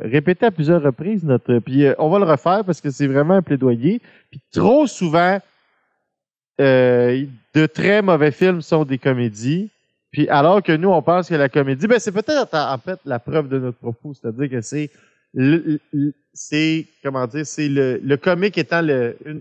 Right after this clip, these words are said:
une des formes plus difficiles à repré-, à réussir au cinéma ou au théâtre, là, c'est ce que j'avais dit, peut-être même en littérature. Hein, moi, je me sur-,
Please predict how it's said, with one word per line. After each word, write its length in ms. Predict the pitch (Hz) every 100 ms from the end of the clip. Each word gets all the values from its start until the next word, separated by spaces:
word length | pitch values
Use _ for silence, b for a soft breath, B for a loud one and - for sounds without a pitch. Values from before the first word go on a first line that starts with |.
| -
une 160 | 151 151
des 120 | 143
formes 280 | 123 170 143
plus 180 | - 135
difficiles 640 | 117 - - - 175 170 b b b b -
à 160 | 135
repré-, 300 | 135 - 131 -
à 220 | 131 123
réussir 560 | 156 151 - 170 160
au 80 | 143
cinéma 380 | - 139 131 147
ou 180 | 156 135
au 60 |
théâtre, 400 | 120 127 131 208 -
là, 60 |
c'est 120 | - 139
ce 80 |
que 120 | - 123
j'avais 240 | 123 123
dit, 140 | 135
peut-être 360 | 233 180 160 151
même 180 | 180 175
en 60 | 131
littérature. 680 | 113 143 120 110 - 190
Hein, 60 | 160
moi, 120 | 160
je 60 | 139
me 100 | 127
sur-, 220 | -